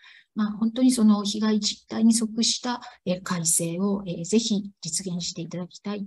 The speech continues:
ていうところで、あの、えー、不同意性交等罪の導入っていうのが、まあ、ぜひ必要だと思っています。で、まあ、私自身、あの、カウンセラーで、それからワンストップセンターにも関わっていて、あの、現場で話を聞いていまして、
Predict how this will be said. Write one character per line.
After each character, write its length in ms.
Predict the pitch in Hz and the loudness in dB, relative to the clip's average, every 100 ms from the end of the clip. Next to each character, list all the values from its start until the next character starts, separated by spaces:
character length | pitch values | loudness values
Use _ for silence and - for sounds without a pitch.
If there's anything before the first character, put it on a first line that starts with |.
| - | -10
て 80 | - | -12
い 60 | |
う 20 | 170 | -10
と 140 | 175 | -12
こ 140 | 180 | -10
ろ 80 | 180 | -8
で、 160 | 196 214 214 - _ | -4 -4 -6 -20 _
あ 80 | - | -6
の、 300 | 185 180 - - _ _ | -4 -4 -8 -16 _ _
え 60 | 180 | -8
ー、 80 | 180 | -4
不 120 | 208 | 2
同 140 | 202 | 4
意 60 | 196 | 4
性 260 | 196 190 190 | 4 2 0
交 240 | 190 190 | -4 -6
等 180 | 196 185 | -6 -6
罪 320 | 175 175 170 - | -6 -6 -4 2
の 180 | 233 226 | 2 2
導 220 | 190 190 | 0 2
入 120 | 202 | 4
っ 40 | 220 | 2
て 140 | - | 0
い 20 | 214 | -2
う 40 | |
の 60 | 202 | -2
が、 220 | 175 170 | -4 -4
ま 80 | 185 | -4
あ、 40 | |
ぜ 120 | 190 | -2
ひ 160 | 214 202 | -2 -2
必 200 | 202 190 | -4 -6
要 60 | 196 | -6
だ 120 | 226 | -6
と 100 | 202 | -4
思 140 | 190 | -4
っ 40 | 190 | -4
て 140 | - | -8
い 80 | 170 | -8
ま 80 | 175 | -6
す。 300 | - 175 165 - - - _ | -6 -8 -12 -16 -20 -20 _
で、 160 | 226 240 233 _ - | -6 -6 -8 _ -4
ま 160 | 254 | -2
あ、 0 | 226 | -2
私 320 | 220 233 240 | 0 0 0
自 80 | 262 | 2
身、 340 | - 196 175 | 4 2 2
あ 100 | - | 0
の、 300 | 196 190 170 | 2 2 -2
カ 140 | 170 190 | -4 -2
ウ 40 | |
ン 40 | 185 | -2
セ 380 | - 180 175 180 | 0 0 0 -2
ラ 220 | 170 175 | -4 0
ー 20 | |
で、 160 | 208 220 | 2 2
そ 120 | 208 | 0
れ 80 | 196 | -2
か 140 | 233 | -2
ら 100 | 240 | 0
ワ 80 | 208 | 2
ン 60 | 214 | 2
ス 80 | |
ト 80 | 214 | 0
ッ 20 | |
プ 60 | 220 | -2
セ 160 | - 240 | 2 4
ン 100 | 233 | 4
タ 80 | |
ー 40 | 180 | 0
に 60 | |
も 120 | 170 165 | -4 -4
関 260 | 185 180 | -8 -6
わ 60 | 180 | -6
っ 40 | - | -6
て 80 | - | -8
い 80 | 226 | -6
て、 260 | - 190 190 - - _ | -2 -2 -2 -8 -20 _
あ 100 | - | -4
の、 340 | 190 180 175 180 | -2 -2 -4 -8
現 300 | 226 208 254 | -2 6 8
場 120 | 262 269 | 8 6
で 160 | 277 | 2
話 400 | 247 247 269 277 | 4 6 6 4
を 80 | 247 | 2
聞 280 | 196 - 208 | 2 -2 -2
い 60 | 202 | 0
て 80 | |
い 160 | 202 202 | 2 6
ま 120 | 214 | 6
し 200 | 208 - | 4 2
て、 260 | 214 196 | 0 0